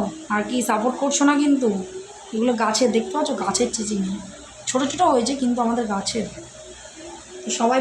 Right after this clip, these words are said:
পাশে থেকো, সাপোর্ট করো আর এইভাবেই ভালোবাসা দিও। তাই তো? দিতে হবে তো ভালোবাসা। আর কোথায় কাদের বাড়ি রো-, মানে কাদের কাদের বাড়ি বৃহস্পতিবার করে নিরামিষ হয় একটু কমেন্টে জানিও। আমাদের বাড়ি কিন্তু যতই লোকজন আসুক যাই আসুক বৃহস্পতিবার নিরামিষ হয়।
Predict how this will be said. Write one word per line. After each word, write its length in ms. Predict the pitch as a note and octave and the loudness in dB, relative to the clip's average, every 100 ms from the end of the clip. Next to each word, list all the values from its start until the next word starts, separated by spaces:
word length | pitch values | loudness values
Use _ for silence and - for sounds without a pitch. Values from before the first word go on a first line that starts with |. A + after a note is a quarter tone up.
| B3+ | 2
পাশে 220 | A#3+ C#4 C4 | 2 2 0
থেকো, 160 | C4+ C#4 | 2 2
সাপোর্ট 360 | B3+ A3 B3+ - | 2 2 0 2
করো 160 | B3+ C#4 | 2 4
আর 140 | C4+ B3 | 2 2
এইভাবেই 380 | B3 B3 C4 B3 | 2 4 4 4
ভালোবাসা 420 | A3+ A3+ A3+ B3 A3 | 2 2 2 0 -2
দিও। 220 | G#3 G3 G#3 - - | -2 -4 -8 -16 -6
তাই 120 | B3 C4+ | -2 0
তো? 60 | C4+ A3+ | 2 2
দিতে 140 | A3+ C#4 | 2 2
হবে 160 | C#4 | 2
তো 100 | C4+ | 2
ভালোবাসা। 500 | A#3+ A3+ A#3 B3 D4 D#4+ - - - - | 2 2 2 0 0 -4 -6 -18 -16 -2
আর 120 | A3 A3 - | 0 0 0
কোথায় 360 | C4 C4 C#4 C#4+ | 0 4 4 4
কাদের 240 | B3 B3 C4+ | 2 4 4
বাড়ি 220 | C#4 C#4+ C4+ | 4 2 4
রো-, 180 | C4 A#3+ A3+ | 4 4 4
মানে 120 | A3+ A3+ | 2 2
কাদের 220 | A3+ B3+ | 2 2
কাদের 240 | C4 C4 C4 | 2 2 4
বাড়ি 180 | C4 C4 | 2 2
বৃহস্পতিবার 520 | A#3+ A#3 - B3 C4 C4 | 2 2 0 0 2 2
করে 140 | C4+ | 4
নিরামিষ 400 | B3+ B3 B3 C4+ - | 4 4 4 2 4
হয় 100 | B3 B3 | 2 0
একটু 120 | B3+ | 0
কমেন্টে 380 | A#3 A#3 A#3+ B3 | 0 2 0 2
জানিও। 400 | A3+ A3 G#3 G3+ - - - - - - - | 2 4 2 -2 -8 -18 -16 -16 -16 -14 -4
আমাদের 220 | A#3 B3 | 0 2
বাড়ি 180 | B3 B3 A#3+ | 2 2 2
কিন্তু 180 | C4 C4 A3 | 4 4 4
যতই 280 | A#3 B3 B3 A#3 | 4 4 2 2
লোকজন 260 | A3+ B3 | 2 2
আসুক 240 | B3 A#3 A3+ | 2 0 0
যাই 160 | A#3 A#3 | 0 2
আসুক 160 | A#3+ A3 | 0 2
বৃহস্পতিবার 460 | A3 - A3+ A#3+ A3+ | 0 0 -2 0 2
নিরামিষ 320 | G#3+ G#3+ G#3 - | 4 2 0 -2
হয়। 120 | G#3 | -6